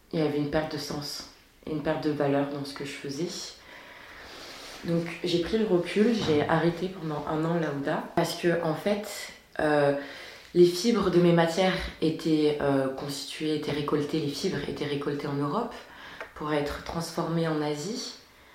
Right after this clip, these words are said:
en Asie du Sud-Est, là où moi-même je, je, j'achetais et je faisais produire, mais pour revendre en Europe. Et donc au final, j'avais un produit qui était anti-écologique,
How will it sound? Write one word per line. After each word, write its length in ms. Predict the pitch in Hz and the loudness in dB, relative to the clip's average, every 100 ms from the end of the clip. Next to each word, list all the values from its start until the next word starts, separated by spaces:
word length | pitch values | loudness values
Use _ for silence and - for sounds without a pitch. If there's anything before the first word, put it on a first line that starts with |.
| - - - - _ _ - | -20 -20 -20 -20 _ _ -10
en 100 | 147 | -4
Asie 220 | 143 147 | -4 -4
du 120 | 143 | -8
Sud-Est, 680 | 139 139 160 160 160 - - | -10 -4 -2 -2 -6 -6 -2
là 180 | 175 175 | 2 4
où 40 | |
moi-même 480 | 160 165 165 165 156 | 4 4 4 4 2
je, 440 | 156 147 139 139 | 2 2 4 2
je, 140 | - 135 | -2 -2
j'achetais 580 | 151 147 - 165 151 - | -2 -2 -2 -2 -2 -4
et 60 | |
je 100 | 143 | -6
faisais 180 | 131 139 | -4 -4
produire, 380 | 139 143 139 226 233 - | -4 -4 -2 -4 -4 2
mais 100 | 190 | 4
pour 220 | 202 208 | 4 4
revendre 340 | 220 220 240 214 | 6 6 6 4
en 120 | 202 | 4
Europe. 340 | 196 170 160 - - - - - - - - - - - | 4 4 0 -4 -12 -18 -20 -20 -18 -16 -16 -18 -18 -4
Et 60 | |
donc 160 | 160 165 | 0 2
au 60 | 170 | 2
final, 360 | - 180 220 | 2 0 2
j'avais 220 | 196 156 | 2 2
un 120 | 151 151 | 2 0
produit 380 | - 160 190 | -2 -4 -4
qui 120 | 202 151 | -4 -4
était 280 | - 156 | -2 -2
anti-écologique, 1200 | - 165 - 180 170 - 156 151 147 226 - - | -2 -6 -2 0 0 0 -2 -4 -4 -6 -8 -12